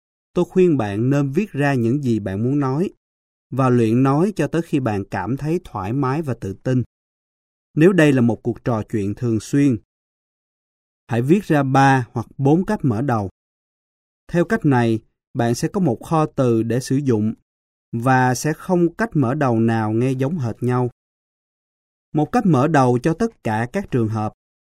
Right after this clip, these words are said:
Có rất nhiều những cuộc nói chuyện khác nhau liên quan tới việc thay đổi, và mỗi cuộc nói chuyện sẽ yêu cầu một cách mở đầu khác nhau. Cho tới nay,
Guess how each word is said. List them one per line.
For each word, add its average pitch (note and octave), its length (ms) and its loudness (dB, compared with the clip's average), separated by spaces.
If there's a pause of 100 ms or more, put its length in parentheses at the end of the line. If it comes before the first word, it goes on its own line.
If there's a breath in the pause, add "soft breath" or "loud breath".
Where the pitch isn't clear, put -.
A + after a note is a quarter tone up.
(760)
Có F#3+ 120 0
rất B3 220 0
nhiều C3 220 4
những B2+ 200 2
cuộc B2+ 220 -4
nói E3+ 220 2
chuyện A#2 220 0
khác G3 300 -6
nhau C#3+ 340 0 (360)
liên D#3 300 6
quan D3 260 2
tới F#3 140 -4
việc B2 180 -2
thay C#3 160 -4
đổi, A2+ 380 -2 (480)
và C3+ 160 2
mỗi C3 240 4
cuộc C#3 180 -4
nói D#3+ 260 4
chuyện A#2+ 300 2
sẽ - 140 -6
yêu D#3+ 160 4
cầu A#2+ 240 -2
một A2 260 -2
cách F#3+ 160 -4
mở A#2+ 220 -2
đầu A#2 220 -2
khác E3+ 300 -10
nhau. B2+ 300 0 (1040)
Cho D3+ 140 0
tới E3 160 4
nay, D3 360 2